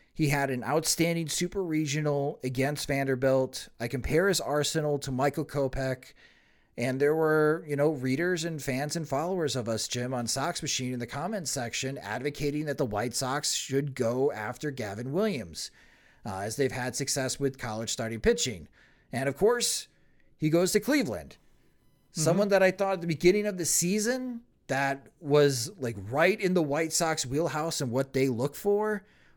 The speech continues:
Speaker 1: Ryan Cusick out of Wake Forest, goes number twenty-four <laughs> to the Atlanta Braves. So right after the White Sox pick of Colson Montgomery, you see two college starting pitchers go. But at,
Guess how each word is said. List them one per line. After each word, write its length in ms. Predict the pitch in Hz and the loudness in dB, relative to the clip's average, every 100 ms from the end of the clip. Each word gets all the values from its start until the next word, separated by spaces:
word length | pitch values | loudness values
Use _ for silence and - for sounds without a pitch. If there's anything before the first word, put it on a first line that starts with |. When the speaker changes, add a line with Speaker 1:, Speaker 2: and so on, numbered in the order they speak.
| - | -6
Speaker 1:
Ryan 420 | 123 156 175 175 | -2 0 -2 -4
Cusick 580 | - 170 190 - 214 208 | 0 4 4 6 4 4
out 120 | 165 | 4
of 60 | 147 | 4
Wake 220 | 170 165 | 4 2
Forest, 640 | - 180 220 233 - - - _ _ _ - | 0 2 2 0 -4 -8 -18 _ _ _ 2
goes 480 | 160 214 247 185 - _ - | 4 6 4 -2 -6 _ -2
number 220 | 131 240 | 4 4
twenty-four 920 | 240 - 202 262 190 262 220 113 92 - - | 4 2 2 2 -2 2 2 2 -2 -6 -6
<laughs> 160 | 185 | -4
to 120 | - | -2
the 100 | 233 214 | 2 2
Atlanta 420 | - 214 196 220 | 4 0 4 2
Braves. 400 | 180 185 151 117 | 4 4 4 4
So 240 | 156 127 - - - | 2 2 -2 -20 -12
right 320 | - 185 262 285 | 0 4 4 4
after 340 | 262 247 254 | 2 2 2
the 80 | 220 | 2
White 300 | 196 196 190 | 2 2 2
Sox 320 | 185 165 156 | 0 -2 -4
pick 260 | - 160 160 | 0 0 0
of 140 | 123 | -4
Colson 380 | 160 160 - 147 | -2 -2 -2 -4
Montgomery, 680 | 135 127 135 120 95 80 - _ _ - | -2 2 2 2 -4 -6 -12 _ _ -8
you 140 | 143 143 | -4 0
see 360 | - 190 170 | 2 2 0
two 360 | 139 202 214 208 | 0 2 4 4
college 360 | 185 156 156 | 2 0 -2
starting 300 | 131 165 143 | 0 0 0
pitchers 380 | 120 139 127 98 | -2 -4 -4 -8
go. 280 | - 90 85 | -8 -10 -10
But 140 | 90 139 | -6 -2
at, 220 | 143 139 | -2 -4